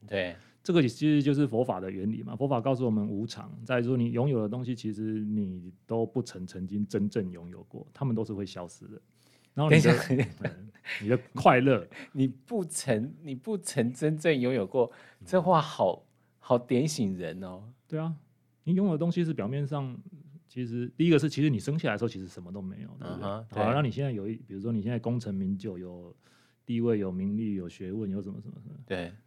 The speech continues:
Speaker 2: 这些东西都不会持久的，是，对不对？
Speaker 1: 就终究不会是你的。
Speaker 2: 终-，对啊，终究都不是你的。你，你虽然表面上拥有，但是这个东西不会持续的，
Speaker 1: 嗯哼。
Speaker 2: 它有一天一定会消失的。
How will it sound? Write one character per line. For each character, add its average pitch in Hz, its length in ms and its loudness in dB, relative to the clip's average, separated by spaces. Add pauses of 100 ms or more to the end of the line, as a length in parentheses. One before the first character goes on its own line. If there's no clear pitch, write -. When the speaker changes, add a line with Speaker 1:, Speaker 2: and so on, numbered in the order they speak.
(440)
Speaker 2:
这 151 80 0
些 - 20 2
东 147 120 -2
西 135 100 -2
都 139 80 0
不 98 160 -6
会 107 80 -2
持 - 180 -10
久 98 140 -10 (160)
的， 131 80 -18 (480)
是， - 200 -20
对 123 180 -16
不 - 80 -14
对？ 131 100 0
Speaker 1:
就 123 60 -2
终 147 180 0
究 139 100 2
不 101 140 -6
会 98 180 0
是 92 320 -6 (140)
你 151 180 -4
的。 143 140 -8
Speaker 2:
终-， 160 100 -16 (160)
对 123 120 -2
啊， 104 80 -4
终 151 100 -4
究 165 100 0
都 151 80 0
不 110 120 -10
是 120 120 -4
你 110 140 -4
的。 123 140 -6
你， 117 120 2 (220)
你 131 140 -2
虽 120 120 2
然 185 140 6
表 - 100 0
面 147 160 2
上 143 160 0
拥 110 180 -2
有， 101 40 -2
但 127 100 -2
是 131 220 0
这 156 80 -2
个 120 100 -2
东 123 200 0
西 123 120 -6 (200)
不 101 180 -4
会 113 160 0
持 - 260 -16
续 85 320 -20
的， - 60 -20 (220)
Speaker 1:
嗯 104 180 -8
哼。 117 80 -8
Speaker 2:
它 160 80 4
有 123 100 6
一 120 40 6
天 135 120 2
一 123 40 0
定 113 100 -2
会 110 80 0
消 92 220 -12
失 - 140 -20
的。 - 100 -20